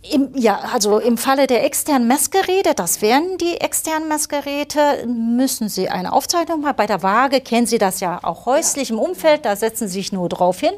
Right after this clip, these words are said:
Speaker 1: Das ist, äh, mit Batterienutzung und ein integriertes Modem, damit die Daten übertragen werden. Natürlich achten wir auf Datensicherheit.
Speaker 2: Mhm.
Speaker 1: Alles ist verschlüsselt, also, äh,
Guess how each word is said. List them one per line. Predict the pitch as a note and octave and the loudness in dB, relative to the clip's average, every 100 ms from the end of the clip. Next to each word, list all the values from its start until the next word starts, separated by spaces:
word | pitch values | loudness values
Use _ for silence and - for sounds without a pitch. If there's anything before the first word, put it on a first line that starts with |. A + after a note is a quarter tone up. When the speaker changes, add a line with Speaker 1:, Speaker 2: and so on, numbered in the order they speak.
| G4+ | 0
Speaker 1:
Das | G3 - | 0 0
ist, | G3+ - - - - - | -2 -4 -10 -18 -18 -4
äh, | - G3 F3+ | 2 2 0
mit | F3+ G3 - | -2 -4 -2
Batterienutzung | F3+ G3+ F#3+ C#4 F4+ F4 - D#4+ D4+ | -2 -2 -2 -2 -2 -4 -2 -2 -2
und | - D#4 - | -4 -6 -4
ein | C4 | -4
integriertes | - B3 A#3+ G3 A3 G#3+ G3 - | -2 -4 -4 -4 -2 -2 -2 -4
Modem, | G#3+ A#3+ E4 G4+ F4+ D#4 | 0 0 2 0 0 0
damit | A#3 A#3+ B3 A#3 | 0 0 -2 -2
die | F#3+ | -2
Daten | G#3 G3+ A#3+ C#4 | 0 2 2 0
übertragen | B3+ A3 A3+ - G#3 A#3+ G3+ | -2 0 0 0 0 0 0
werden. | F3+ C4+ - - - | -4 -6 -12 -20 -8
Natürlich | G3 G3 - B3+ D4 D4+ - _ | -6 -6 0 2 2 -2 -8 _
achten | - - C4 A3 | -4 -2 -2 -2
wir | G3 | 0
auf | - - | -2 -4
Datensicherheit. | - G3 A3+ A3+ F#3 - A#3+ - G4 F#4+ F#4+ G#4+ B4 - _ | -4 -2 -2 -2 -2 0 0 2 2 2 2 2 0 -12 _
Speaker 2:
Mhm. | F#3 F#3 - - - | -20 -20 -20 -20 -6
Speaker 1:
Alles | - C#4 D#4 | -2 0 0
ist | A#3 - | -2 -2
verschlüsselt, | G3 - A#3+ D4 - G4+ G#4 - | -2 -2 0 2 2 2 0 -4
also, | - G#3+ A3 G#3+ - F2 E3+ | 0 0 0 -4 -6 -4 -4
äh, | G#3 | -6